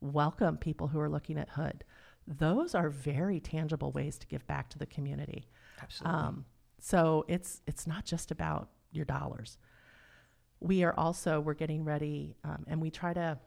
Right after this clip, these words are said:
Speaker 1: giving is like building a muscle.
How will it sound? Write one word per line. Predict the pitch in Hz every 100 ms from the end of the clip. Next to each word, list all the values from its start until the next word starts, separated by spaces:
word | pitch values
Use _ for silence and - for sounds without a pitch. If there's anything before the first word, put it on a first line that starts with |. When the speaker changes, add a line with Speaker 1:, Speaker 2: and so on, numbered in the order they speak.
| _ _ _ _ _ -
Speaker 1:
giving | 170 170 165
is | 147 156
like | 147 -
building | 139 139 135
a |
muscle. | 135 135 - - -